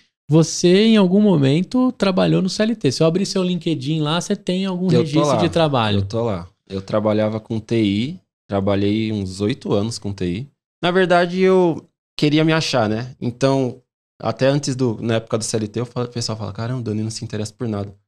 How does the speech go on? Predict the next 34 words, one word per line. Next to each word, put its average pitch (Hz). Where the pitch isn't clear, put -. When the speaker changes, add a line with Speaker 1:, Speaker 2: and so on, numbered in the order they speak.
Speaker 2:
Mas 135
eu 147
arrumava 143
um 147
emprego 143
e 139
falava, 131
"Mano, 127
não 143
é 131
isso 104
que -
eu 104
quero -
ainda." -
Aí 101
pedia 120
a -
demissão, 123
aí 98
ia 101
pra 123
outro, 101
né? 95
Aí 120
nessa 147
eu 117
trabalhei 117
com 147
redes, 139
com -
programação, 107
com 95
suporte, 101